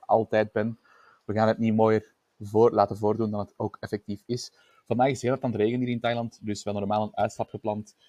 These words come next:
naar, ehm, een stukje natuur, naar enkele rijstvelden. Mon Jam noemt dat hier in Thailand. Ehm, waar we een dorpje gingen bezoeken. Maar omdat het zo hard regent,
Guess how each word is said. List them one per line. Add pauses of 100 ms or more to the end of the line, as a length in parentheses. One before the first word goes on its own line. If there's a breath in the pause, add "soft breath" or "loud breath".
(240 soft breath)
naar, (120)
ehm, (200)
een
stukje
natuur,
naar
enkele
rijstvelden.
Mon
Jam
noemt
dat
hier
in
Thailand. (480 loud breath)
Ehm, (160)
waar
we
een
dorpje
gingen
bezoeken.
Maar
omdat
het
zo
hard
regent,